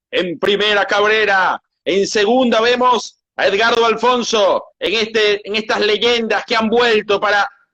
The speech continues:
aportar y reforzar al equipo venezolano. En la lomita está Randy Johnson, compañero de Vizquel en los Marineros de Seattle.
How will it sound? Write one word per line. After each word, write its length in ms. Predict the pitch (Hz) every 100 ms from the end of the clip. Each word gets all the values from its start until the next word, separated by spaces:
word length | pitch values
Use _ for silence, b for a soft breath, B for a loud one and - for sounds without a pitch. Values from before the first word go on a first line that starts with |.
| _ _ _ _ _ _
aportar 800 | 175 180 214 208 247 233 202 175
y 100 | 254
reforzar 840 | 262 269 262 233 - 247 208 156 113 _
al 140 | 170 220
equipo 360 | 226 247 226
venezolano. 880 | 226 220 214 220 220 214 190 143 107 _ _ _ -
En 140 | 175
la 100 | 202
lomita 400 | 208 208 226 220
está 220 | - 233
Randy 560 | 214 208 226 233 233 214
Johnson, 720 | 240 233 220 208 180 139 117 -
compañero 640 | 233 226 233 240 240 220
de 80 | 214
Vizquel 380 | 208 - 240
en 100 | 233
los 100 | 220
Marineros 400 | 208 226 233 233
de 100 | 220
Seattle. 640 | - 254 233 220 208 165